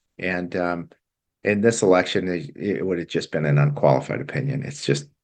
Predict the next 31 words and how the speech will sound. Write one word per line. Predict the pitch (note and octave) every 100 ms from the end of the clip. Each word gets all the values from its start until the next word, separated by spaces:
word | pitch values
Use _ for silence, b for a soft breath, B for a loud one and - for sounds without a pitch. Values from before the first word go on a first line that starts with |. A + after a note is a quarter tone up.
| -
nothing | G2+ E2+ - D2+
was | C#2+
working, | C#2 D2+ - F2+
nothing | F2 -
was | D#2 -
right. | - F2 -
And | G#2
you'll | G#2+
see | - - E2
it. | D#2
You'll | A2+
see | - D3+
that | G#2 D#2
in |
David's | D#2+ E2 C2+ -
movie. | B1+ F2 D#2+ D2
I |
really | D#2 A#2 C#3 B2 F2+
highly | F#2+ E2+
recommend | D2+ D2 C#2 C#2
it. | C#2+
I |
hope | - B2+ B2+
you |
can | - F#2+
go | F2+
out | D#2+
there | - D2
and | D2
get | D2+
it. | C#2 -